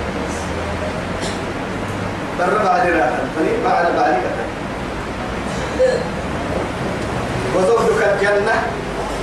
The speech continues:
فكلا. أكون ربك من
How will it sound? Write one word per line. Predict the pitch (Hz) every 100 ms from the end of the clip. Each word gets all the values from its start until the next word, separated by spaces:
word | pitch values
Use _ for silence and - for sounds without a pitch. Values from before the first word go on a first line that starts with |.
| - - -
فكلا. | 175 180 202 185 185 - - - - - - - - - - - - -
أكون | 247 247
ربك | 226 214 208 196 180 170 170 170 - - - - - - -
من | 233 285